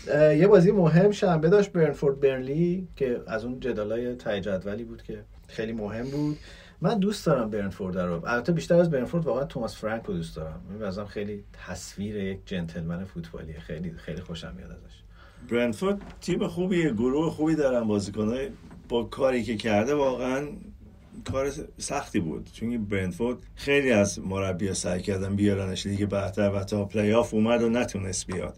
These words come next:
Speaker 2: ولی توماس فرانک یه تیمی ساخته و یه الگویی که دارن اینه که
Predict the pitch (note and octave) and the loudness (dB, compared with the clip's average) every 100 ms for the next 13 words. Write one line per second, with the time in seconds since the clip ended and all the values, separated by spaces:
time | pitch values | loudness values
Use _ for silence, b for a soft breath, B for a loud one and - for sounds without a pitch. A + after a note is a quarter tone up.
0 | - A#2 C3 C3+ A#2+ A2 - C3+ C3+ D#3+ | -4 -2 0 0 2 0 -2 -4 -2 -4
1 | - D3 C#3+ D#3 B2+ - B2+ A2+ A#2 C#3 | -2 -4 -2 0 -2 0 -2 0 2 4
2 | B2 A#2+ A2+ C3+ A2+ D3+ A2+ A2 B2 C#3 | 4 2 2 0 0 2 4 2 0 -2
3 | C#3+ D3 C#3+ | -2 2 2